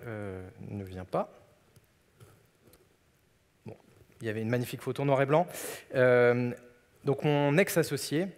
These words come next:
à ce moment-là, euh, le, le problème que j'ai, c'est que, euh, donc on découvre effectivement,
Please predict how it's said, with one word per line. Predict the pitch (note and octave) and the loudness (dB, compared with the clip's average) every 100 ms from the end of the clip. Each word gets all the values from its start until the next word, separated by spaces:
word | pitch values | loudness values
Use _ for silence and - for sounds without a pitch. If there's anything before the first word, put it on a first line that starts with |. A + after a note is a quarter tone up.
| - | -8
à | B2+ | -6
ce | - | -2
moment-là, | C#3+ C3 C3+ D#3+ F#3 - | 0 2 2 2 0 -6
euh, | A#2+ A2+ | -8 -6
le, | A#2 B2+ | -4 -4
le | B2+ | -4
problème | B2+ D3 D3+ C#3 | 0 0 0 0
que | B2+ | -2
j'ai, | C3+ D#3+ | 0 -2
c'est | D#3+ C3 | -2 -8
que, | B2+ A2+ - - - - | -4 -6 -6 -14 -20 -12
euh, | G2+ | -8
donc | A#2 C#3 | -6 -2
on | |
découvre | C#3 C#3 F#3 C#3+ | 0 0 0 0
effectivement, | C#3 - - C3+ C#3+ C#3+ | -2 -4 -8 -6 -4 -4